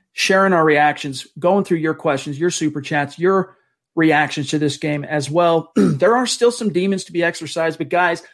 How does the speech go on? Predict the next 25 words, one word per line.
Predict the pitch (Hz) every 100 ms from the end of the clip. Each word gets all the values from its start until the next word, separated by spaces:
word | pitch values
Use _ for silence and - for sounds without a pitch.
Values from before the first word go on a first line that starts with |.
| _ _
savor | - 175 196 226 180
this | 165 156
win. | 139 160 160 151
It | 160
was | 156 151
a | 151
defining | 147 131 165 180 180 156
victory | 156 151 147 147 139 - _ _
in | 151
the | 147
career | - 160 165
arc, | 156 156 151
not | 175 247
only | 240 190
of, | 143 131
of | 160 143
Drew | 139 156
Lock, | 147 151 170 -
but | 127 -
Pat | 151 143
Shurmur, | - 185 180 175
Vic | 147 143
Fangio | 156 170 160 160
in |
Denver. | 151 151 147